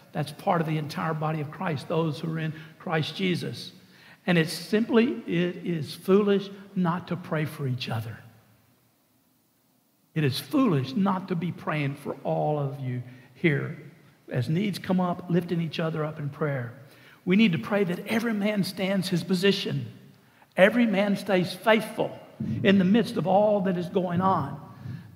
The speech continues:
Scripture says, "Do nothing from selfishness or empty conceit,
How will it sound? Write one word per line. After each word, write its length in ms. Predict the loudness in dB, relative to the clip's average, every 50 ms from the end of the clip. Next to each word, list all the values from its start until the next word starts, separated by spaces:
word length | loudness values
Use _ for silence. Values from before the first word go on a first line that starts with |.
| -20 -20 -20 -20 -20 -20 -18
Scripture 360 | 0 0 2 2 2 2 0
says, 360 | 2 4 4 4 4 4 2
"Do 160 | 2 4 6
nothing 340 | 8 8 6 6 6 2 0
from 220 | 0 0 -2 -2
selfishness 560 | 2 2 2 2 2 -2 -2 -2 -2 -2 -2 -4
or 100 | -2 -2
empty 300 | -2 -4 -4 -6 -6 -4
conceit, 480 | -2 -4 -4 -4 -4 -6 -8 -8 -8